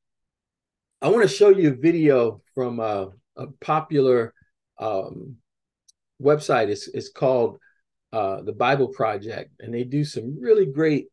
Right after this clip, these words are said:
videos. I want you to listen to this video that they created based on the Shema, you know, which is the,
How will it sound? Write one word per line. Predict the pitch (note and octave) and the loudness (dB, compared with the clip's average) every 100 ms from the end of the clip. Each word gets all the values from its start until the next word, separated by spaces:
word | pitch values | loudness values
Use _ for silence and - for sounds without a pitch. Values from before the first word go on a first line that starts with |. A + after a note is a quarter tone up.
| C3 | -6
videos. | D3 C3+ B2 A#2 | -4 2 2 2
I | D3 | -6
want | G#3 G#3 | -6 -6
you | F#3+ | 0
to | D#3+ | 2
listen | D#3+ F#3+ F#3+ | 4 4 2
to | D3+ D#3+ | -6 -2
this | D3 C#3+ _ _ _ | -2 -2 _ _ _
video | A#2+ D3+ C#3+ B2+ B2+ B2+ | -8 -4 0 0 0 0
that | A2+ - | -2 0
they | A#2 | -8
created | A2 - B2+ C3+ C#3 A#2 G2+ - _ _ | -8 -4 2 2 4 2 0 -10 _ _
based | D3 D3+ - | 2 2 -2
on | C3+ A#2+ | -6 -4
the | |
Shema, | A2+ - A#2+ A#2+ A2+ F#2+ F#2+ G2 | -8 -6 -4 -2 -4 -4 -8 -12
you | A2 | -10
know, | G#2 G#2+ G#2 - | -6 -4 -4 -8
which | - A#2 - | -12 -12 -12
is | G#2 G2 - _ _ _ _ _ | -14 -14 -20 _ _ _ _ _
the, | G#2 G#2 | -6 -6